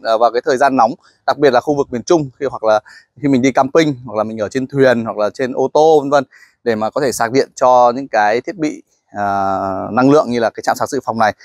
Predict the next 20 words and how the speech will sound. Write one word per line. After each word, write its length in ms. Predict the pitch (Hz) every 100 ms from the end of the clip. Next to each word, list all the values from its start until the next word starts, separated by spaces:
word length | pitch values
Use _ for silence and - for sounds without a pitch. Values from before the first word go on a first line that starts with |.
| - _
và 80 | 113
mình 120 | 113
sử 120 | 104
dụng 160 | 113 120
vào 80 | 104
buổi 120 | 101
tối. 200 | 107 135 - _ _ _
Thì 60 | 139
thực 120 | 135
sự 140 | 170 131
thì 100 | 123
đây 160 | 147
đúng 140 | 135 156
là 120 | 143
một 120 | 117
cái 360 | 107 104 117 143
thiết 160 | -
bị 120 | 147
rất 80 |
là 60 | 127